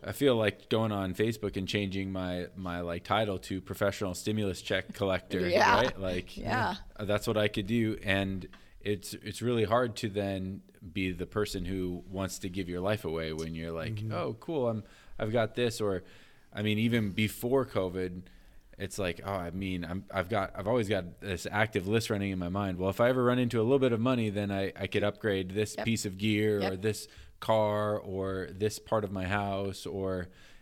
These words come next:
Speaker 1: you know, something like that," right? And, um, I just, if m-, myself, if I put in that much time and effort into, like,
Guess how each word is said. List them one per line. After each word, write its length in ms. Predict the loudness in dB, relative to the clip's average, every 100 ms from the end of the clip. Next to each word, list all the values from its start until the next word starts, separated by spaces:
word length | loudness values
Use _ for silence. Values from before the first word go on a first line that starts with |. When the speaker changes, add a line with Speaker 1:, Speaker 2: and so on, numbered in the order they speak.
| -6
Speaker 1:
you 140 | -2
know, 240 | -2 -4 -10 -10
something 380 | -2 -2 0 -2
like 220 | -2 -2
that," 260 | 0 -2 -2
right? 300 | -4 -4 -4
And, 320 | -4 -4 -6 -12 -20 -20 -20 -20 -12
um, 480 | -6 -4 -4 -6 -10 -16 -20 -20 -10
I 160 | -4 -2
just, 240 | -2 -4
if 200 | -2 -2 -4 -12 -18 -10
m-, 280 | -4 -4 -4
myself, 600 | -2 0 0 4 2 2
if 80 | 0
I 100 | 0
put 240 | 2 2
in 240 | 2 0 -2
that 240 | 0 0
much 400 | -2 -4 -4 -6
time 280 | -4 -4 -2
and 80 | -4
effort 260 | -4 -4 -6
into, 400 | -4 -6 -2 -2 0
like, 280 | -2 -4